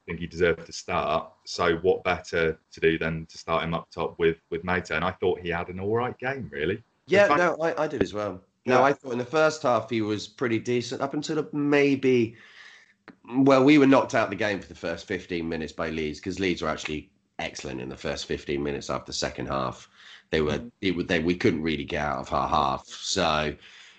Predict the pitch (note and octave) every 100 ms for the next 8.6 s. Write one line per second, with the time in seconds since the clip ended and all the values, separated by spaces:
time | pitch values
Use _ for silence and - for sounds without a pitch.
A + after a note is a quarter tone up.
0 | _ A#2+ A2+ B2 D3 D3 F3+ F#3 E3+ D#3
1 | - C#3 - G#2+ G2+ F#2+ - G2+ - C#3+
2 | D3+ - - _ _ - - B2 B2+ C3
3 | A#2+ C3 G#2+ G2+ G#2+ G2+ F#2 G2 F2+ G#2+
4 | G#2+ G#2+ - G2 G2 F#2 D3+ D3+ D#2 C#2
5 | - - _ F#2 F#2+ C#3+ B2+ D2+ F#2+ G2
6 | G2 - F#2+ - G#2+ A2 F#2 F2+ B2 -
7 | D#2+ D2 F2+ F2 F2 F#2 E2 - F#2 E2
8 | D#2 D2+ - D#2 D#2+ F2+